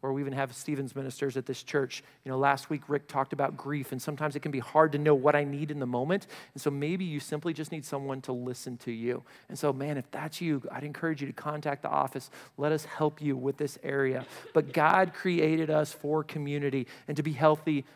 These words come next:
you need community. Here's the seventh thing I would tell you with addictions, is that sin is not your identity. Sin is not your identity. So many times when we struggle with an addiction, we actually define ourselves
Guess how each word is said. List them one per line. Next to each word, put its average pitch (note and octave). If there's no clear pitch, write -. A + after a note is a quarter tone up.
you C#3
need C3
community. -
Here's C#3
the B2
seventh B2+
thing B2+
I B2
would B2
tell C3
you C3
with B2
addictions, A#2+
is B2+
that C3
sin D#3
is -
not B2
your B2+
identity. A2+
Sin B2+
is A2
not A#2+
your A#2+
identity. A2+
So C#3+
many D3
times C3
when B2+
we B2+
struggle C3
with C3
an B2
addiction, B2
we C3
actually C3
define B2
ourselves B2